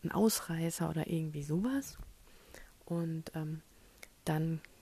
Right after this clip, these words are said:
lernt sie daraus und kommt am nächsten Tag eben an ein Handelsschiff und da ist ein, auch ein junger Typ. Und da hofft sie, dass sie einfach mehr Chancen hat,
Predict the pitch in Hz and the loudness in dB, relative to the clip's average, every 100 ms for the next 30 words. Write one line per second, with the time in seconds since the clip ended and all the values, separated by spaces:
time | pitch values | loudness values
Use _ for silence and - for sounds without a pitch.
0 | - - - - - - - 143 170 240 | -18 -16 -12 -10 -8 -6 -2 0 0 0
1 | - 240 226 220 214 208 208 - 165 165 | 0 -2 -2 -2 -2 0 -2 -4 -6 -6
2 | - - 175 - 165 160 160 - - - | -4 -2 -2 -2 -2 -2 -4 -10 -18 -18
3 | - - - - - 170 - - 180 - | -20 -20 -20 -8 0 0 0 -4 -4 -2
4 | 170 - - 170 165 165 165 - - - | -4 -4 0 0 2 0 -4 -8 -18 -20
5 | - - - 165 160 156 - 143 147 - | -20 -12 -2 0 0 -4 -6 -6 -4 0
6 | 247 247 220 - 214 - - - - - | 2 2 -2 0 -2 -2 -14 -16 -16 -18
7 | - 170 165 165 170 - - - 170 160 | -4 -2 0 0 0 -4 -8 -4 0 0
8 | 160 - - - - 170 - 165 165 160 | -2 -8 -16 -12 -4 -2 0 0 2 0
9 | 143 143 - - - 294 - - - - | -4 -10 -12 -8 0 0 0 -18 -20 -20
10 | - - - - 185 180 170 160 180 - | -20 -20 -14 -4 -2 0 -2 -2 -4 -4
11 | - 175 165 - - 165 - 165 - 165 | -6 -4 -4 -4 -6 -6 -6 -8 -4 -2
12 | 156 156 - 160 - 202 202 202 | -2 -2 -2 -2 -2 -2 -2 -4